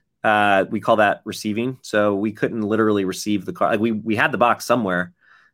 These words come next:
but we literally couldn't open it, unbox it, I, you know, go through the cards one by one and look at the order form and say, "Yes, you know, your two hundred cards got here." So the receiving process was backlogged, um,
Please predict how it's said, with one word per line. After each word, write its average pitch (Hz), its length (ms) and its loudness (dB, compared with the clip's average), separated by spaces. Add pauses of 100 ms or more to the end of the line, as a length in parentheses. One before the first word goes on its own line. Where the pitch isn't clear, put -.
(140)
but 113 100 4
we 113 120 2
literally 123 340 6
couldn't 101 220 -2
open 110 260 2
it, 104 200 2 (120)
unbox 107 480 2
it, 101 200 -2 (800)
I, 117 120 0
you 127 120 2
know, 101 120 4
go 113 240 6
through 127 180 -2
the 113 80 0
cards 110 360 0
one 113 160 -2
by 113 80 2
one 107 320 -2
and 98 280 -6
look 117 220 0
at 123 40 -4
the 120 80 0
order 113 200 2
form 107 360 -2
and 95 100 -4
say, 101 140 -2
"Yes, 113 380 0
you 107 80 -8
know, 101 120 -2
your 98 160 -2
two 104 160 -6
hundred 107 180 -4
cards 101 220 -2
got 107 200 0
here." 101 260 0 (440)
So - 160 2
the 123 80 6
receiving 160 480 4
process 120 640 2
was 101 200 -2
backlogged, 107 720 2 (440)
um, 98 580 -2